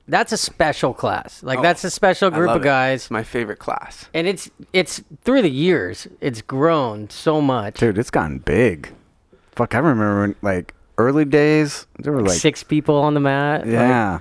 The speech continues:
Speaker 2: I think, I think people, like, understand and realize how,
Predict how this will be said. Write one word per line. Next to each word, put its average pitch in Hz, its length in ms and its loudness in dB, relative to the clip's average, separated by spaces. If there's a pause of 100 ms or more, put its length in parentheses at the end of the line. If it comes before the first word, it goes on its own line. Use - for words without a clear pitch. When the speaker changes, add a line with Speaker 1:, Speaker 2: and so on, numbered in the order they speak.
Speaker 2:
I 120 140 -2
think, 180 360 -4
I 123 140 -2
think 160 240 -2
people, 147 320 -4
like, 120 220 -4 (680)
understand 117 600 -4
and 110 160 -6
realize 110 460 -6
how, - 180 -14